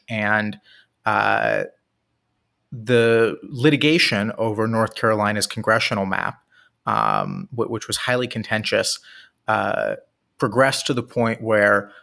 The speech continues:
the, the courts delayed the primary for two months, uh, from March till May. And if you look at the polling numbers,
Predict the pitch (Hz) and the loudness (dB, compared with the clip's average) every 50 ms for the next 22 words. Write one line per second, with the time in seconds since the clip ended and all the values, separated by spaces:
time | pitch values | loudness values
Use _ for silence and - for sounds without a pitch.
0 | _ _ - 113 120 - - 120 120 - - - - 127 123 117 120 - - - | _ _ -2 2 2 2 2 -2 -6 -8 -6 -2 2 2 2 2 2 0 -2 -2
1 | - 139 120 123 117 127 131 143 143 143 - - - 110 98 101 98 101 98 98 | -2 -4 -4 -2 2 2 2 2 2 0 -4 -4 -2 -2 -2 0 0 0 0 0
2 | 101 98 - - 104 - - 113 104 104 110 104 104 101 - - - - - - | 0 -2 -4 -6 -8 -6 -6 -6 -4 -2 -2 -2 -2 -4 -4 -4 -4 -4 -4 -4
3 | 120 127 123 123 - - 107 104 104 101 98 98 - - - - - 107 98 101 | -6 -6 -8 -6 -4 -4 -4 -2 0 0 0 0 0 -4 -4 -2 -2 -2 -2 -2
4 | 101 104 101 - 67 76 - - _ - - - - - _ _ _ - 113 107 | -2 -2 -2 -4 -6 -8 -12 -14 _ -20 -20 -20 -20 -20 _ _ _ -6 -4 -2
5 | 101 101 101 101 101 104 104 104 101 - - 117 - - - 123 120 113 117 127 | 0 0 2 2 2 0 -2 -4 -6 -6 -8 -8 -8 -6 -6 -4 -4 -4 -4 0
6 | 139 156 180 185 - - - - - 120 120 120 120 117 - - 120 - - - | 2 2 2 2 0 -6 -10 -4 -2 0 0 0 0 -2 -4 -6 -8 -8 -8 -8
7 | - - 127 123 123 120 120 113 113 110 107 107 107 104 98 - - - - - | -2 2 2 4 4 4 2 0 0 0 0 0 0 -2 -2 -4 -6 -8 -6 -6
8 | - - - - | -4 -6 -6 -8